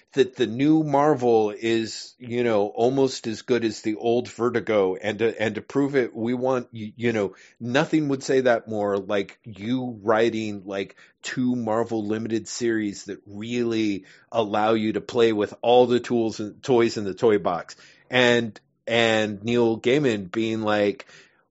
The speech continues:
"Well, that sounds great. The problem is I am completely addicted to prescription painkillers. And honestly, I cannot think my way out of a cereal box, and anything I turn out will be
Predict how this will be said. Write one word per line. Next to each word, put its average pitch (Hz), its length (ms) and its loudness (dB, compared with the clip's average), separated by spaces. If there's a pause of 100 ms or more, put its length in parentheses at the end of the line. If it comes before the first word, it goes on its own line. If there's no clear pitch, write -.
(100)
"Well, 135 300 10
that 151 260 8
sounds 160 340 4
great. 151 420 4
The 131 120 2
problem 131 600 8
is 110 480 4
I 113 140 4
am 113 160 2
completely 117 720 2
addicted 104 520 -2
to 107 260 4
prescription 104 680 -2
painkillers. 110 840 2 (460)
And 117 200 8
honestly, 113 800 6 (100)
I 110 200 10
cannot 107 480 0
think 107 240 2
my 101 180 4
way 98 300 8
out 98 180 6
of 92 100 -2
a 92 60 -2
cereal 117 460 6
box, 95 600 4
and 98 320 0
anything 110 480 0
I 95 120 4
turn 104 340 -2
out 101 320 4 (260)
will 123 220 6
be 117 460 2